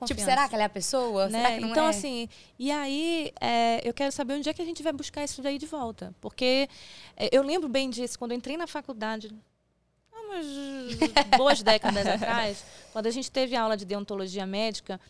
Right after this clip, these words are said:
Speaker 1: eu lembro exatamente disso da minha professora falando. "Já pensou? Você faz a prescrição e o paciente tem, mas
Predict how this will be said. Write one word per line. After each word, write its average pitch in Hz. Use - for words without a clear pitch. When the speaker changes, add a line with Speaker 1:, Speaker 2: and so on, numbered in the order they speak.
Speaker 1:
eu 220
lembro 247
exatamente 262
disso 240
da 226
minha 226
professora 226
falando. 185
"Já 466
pensou? 294
Você -
faz 285
a 285
prescrição 254
e -
o 240
paciente 233
tem, 233
mas 311